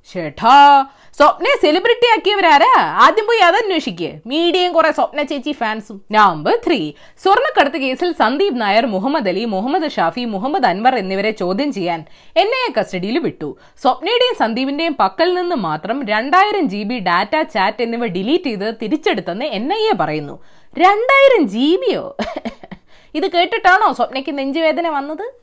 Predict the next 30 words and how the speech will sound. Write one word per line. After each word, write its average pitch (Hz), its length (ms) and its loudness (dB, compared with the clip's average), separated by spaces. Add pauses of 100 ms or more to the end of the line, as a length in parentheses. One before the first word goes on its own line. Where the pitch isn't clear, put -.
നമ്പർ 175 480 -2
ഫോർ, 143 360 -6 (320)
ഹൈബ്രിഡ് 392 460 4
വാർഫെയർ 214 440 0
കമ്പനി 226 280 -2
വഴി 208 180 -2
ഇന്ത്യയിലെ 247 460 -2
പതിനായിരം 320 540 2
പ്രമുഖരെ 196 400 -4
പിന്തുടർന്ന് 214 600 -6
ചൈന 226 280 -6
വിവരങ്ങൾ 285 460 -4
ശേഖരിച്ചുവെന്ന 208 640 -4
റിപ്പോർട്ട് 170 520 -6 (360)
കേന്ദ്ര 427 260 -2
സർക്കാർ 208 440 -4
പരിശോധിക്കുന്നുണ്ട്. 180 760 -4 (240)
വിഷയം 370 340 0
വിലയിരുത്തി 269 400 0
റിപ്പോർട്ട് 285 440 -2
നൽകാൻ 190 300 -4
ദേശീയ 240 380 -4
സുരക്ഷാ 214 360 -6
ഉപദേഷ്ടാവ് 196 520 -4
അജിത് 220 340 -4
ഡോവലിനെ 175 380 -4
ചുമതലപ്പെടുത്തിയിട്ടുണ്ട്. 180 1000 -4 (340)
ചോർച്ചകൾ 453 560 4
അടയ്ക്കുന്ന 294 320 0
സമയത്ത് 254 360 -4